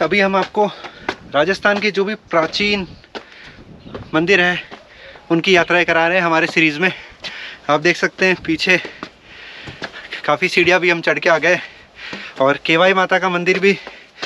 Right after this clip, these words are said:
बहुत पुराना है, बहुत पुराना इतिहास है। इतना पुराना इतिहास है कि यहाँ पे सिर्फ़ और सिर्फ वो इतिहास शिलालेख पे दर्ज है। किसी को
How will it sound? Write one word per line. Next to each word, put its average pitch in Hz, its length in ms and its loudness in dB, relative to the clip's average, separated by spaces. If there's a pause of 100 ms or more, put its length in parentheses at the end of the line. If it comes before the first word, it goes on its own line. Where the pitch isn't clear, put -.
(460)
बहुत 214 360 0
पुराना 185 340 2
है, 185 160 4
बहुत 185 260 0
पुराना 180 280 2
इतिहास 180 380 2
है। 185 140 2 (640)
इतना 226 340 4
पुराना 208 320 2
इतिहास 196 420 2
है 202 100 4
कि 196 120 -6
यहाँ 175 220 2
पे 190 120 0
सिर्फ़ 202 320 0
और 185 60 2
सिर्फ 190 200 2
वो 180 100 2
इतिहास 175 480 2 (540)
शिलालेख 202 560 4
पे 202 80 2
दर्ज 180 240 2
है। 180 160 2 (640)
किसी - 240 4
को 208 300 4